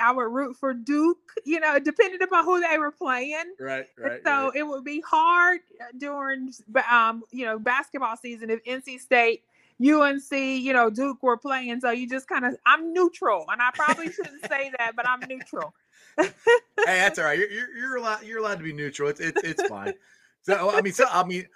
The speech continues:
Speaker 2: uh, so Jeff was, he, he grew up, I gue-, I guess, a, a N C State fan.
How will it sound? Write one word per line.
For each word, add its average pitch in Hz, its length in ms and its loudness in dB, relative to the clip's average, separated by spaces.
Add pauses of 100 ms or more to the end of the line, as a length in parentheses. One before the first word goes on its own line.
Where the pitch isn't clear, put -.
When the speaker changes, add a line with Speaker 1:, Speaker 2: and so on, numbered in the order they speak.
(340)
Speaker 2:
uh, 151 80 -6
so 226 200 2
Jeff 196 360 2
was, 156 240 -4
he, 175 240 -6
he 170 200 -6
grew 170 180 -2
up, 156 60 -2
I 156 40 -2
gue-, 156 140 0
I 147 100 -4
guess, 139 180 -4
a, 127 100 -4
a 117 380 -8
N 139 140 -8
C 135 140 -12
State 135 260 -6
fan. 82 240 -14